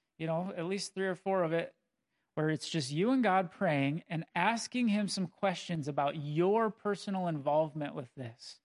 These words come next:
as we launch it today. This is what we did with folks yesterday, like Marilee talked about. And here's some prompts for you as you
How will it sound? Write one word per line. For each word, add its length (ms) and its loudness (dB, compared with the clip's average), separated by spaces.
as 120 -6
we 100 0
launch 320 0
it 120 -6
today. 540 0
This 160 -2
is 100 -4
what 160 2
we 120 2
did 460 0
with 260 -4
folks 260 -4
yesterday, 520 -2
like 180 -2
Marilee 340 -2
talked 300 -6
about. 300 -10
And 100 0
here's 200 2
some 180 0
prompts 640 0
for 80 -2
you 220 2
as 160 -2
you 220 0